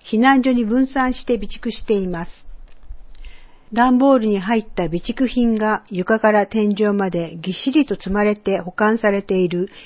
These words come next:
備蓄倉庫の写真が掲載されています。安藤主事が話をしています。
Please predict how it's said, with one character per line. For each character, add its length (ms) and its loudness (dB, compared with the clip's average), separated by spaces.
備 120 -6
蓄 280 -2
倉 160 0
庫 140 -4
の 100 -6
写 180 -8
真 280 -2
が 260 -4
掲 180 -2
載 200 0
さ 140 -2
れ 100 -2
て 120 -6
い 100 -4
ま 180 -6
す。 320 -18
安 220 6
藤 200 0
主 120 -4
事 140 -2
が 100 -4
話 400 -2
を 60 0
し 100 -6
て 120 -6
い 120 -4
ま 180 -10
す。 280 -20